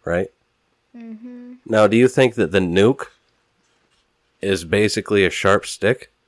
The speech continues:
Speaker 1: It's the
Speaker 2: No.
Speaker 1: sh-, it is. It's the sharpest of sticks.
Speaker 2: It's an explosion
Speaker 1: It's
Speaker 2: of
Speaker 1: the sharp,
Speaker 2: sticks.
Speaker 1: it's the sharpest of sticks. Because here's the thing. You holding a sharp stick, that helps you,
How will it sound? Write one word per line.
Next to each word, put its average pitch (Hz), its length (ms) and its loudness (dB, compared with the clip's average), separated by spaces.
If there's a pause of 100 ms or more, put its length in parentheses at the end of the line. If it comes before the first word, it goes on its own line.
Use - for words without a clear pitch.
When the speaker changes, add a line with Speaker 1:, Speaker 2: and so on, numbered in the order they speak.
(200)
Speaker 1:
It's 95 160 -4
the 98 80 0
Speaker 2:
No. - 60 -2
Speaker 1:
sh-, 107 160 -8
it 101 200 2
is. 123 280 4
It's 92 180 -6
the 101 100 -2
sharpest - 520 0
of 80 80 -10
sticks. - 400 -8 (800)
Speaker 2:
It's 254 180 -16
an 226 100 -10
explosion 185 1040 -4
Speaker 1:
It's - 120 0
Speaker 2:
of - 120 -4
Speaker 1:
the 92 40 -2
sharp, - 480 2
Speaker 2:
sticks. - 160 -20
Speaker 1:
it's - 280 -4
the 85 120 -2
sharpest 104 580 0
of 92 100 0
sticks. - 520 -4 (140)
Because - 320 0
here's 113 200 2
the 101 80 -2
thing. 95 300 2 (800)
You 135 220 4
holding 135 360 6
a 95 60 2
sharp 127 320 4
stick, - 460 -2 (1700)
that 120 200 2
helps 123 260 0
you, 131 220 -4